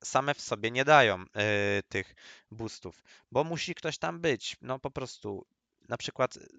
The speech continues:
dajmy domek. Mamy domek gdzieś, tak, mamy mały domek.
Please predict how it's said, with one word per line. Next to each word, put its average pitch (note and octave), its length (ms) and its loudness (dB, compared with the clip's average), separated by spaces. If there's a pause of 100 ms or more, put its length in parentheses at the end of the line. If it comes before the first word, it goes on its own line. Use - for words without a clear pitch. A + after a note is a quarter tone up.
(240)
dajmy B2+ 800 2
domek. A#2 500 0 (1600)
Mamy B2 220 -2
domek C#3 300 0
gdzieś, C3+ 320 -2
tak, G#2+ 200 -4
mamy A#2 260 -4
mały A2+ 280 0
domek. G2 320 -6